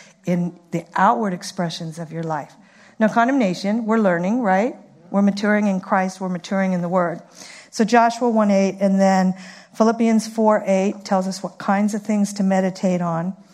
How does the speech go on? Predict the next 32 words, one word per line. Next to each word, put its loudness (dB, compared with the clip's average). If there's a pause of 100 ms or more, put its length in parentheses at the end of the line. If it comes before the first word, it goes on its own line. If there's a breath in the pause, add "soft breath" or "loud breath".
(340 loud breath)
And 4
then 4
I -2
had -2
told -2
you 0
about 0
Second -4
Corinthians -4
ten -2
three -4
to -4
five, 0
where -6
it -16
says, -8
"Take -8
the -10
thoughts -2
captive." -4 (680 loud breath)
You 2
know, 4 (240 loud breath)
I 2
can't -4
tell 0
you 0
how 2
to -4
take -6
your -4
thoughts -12
captive -20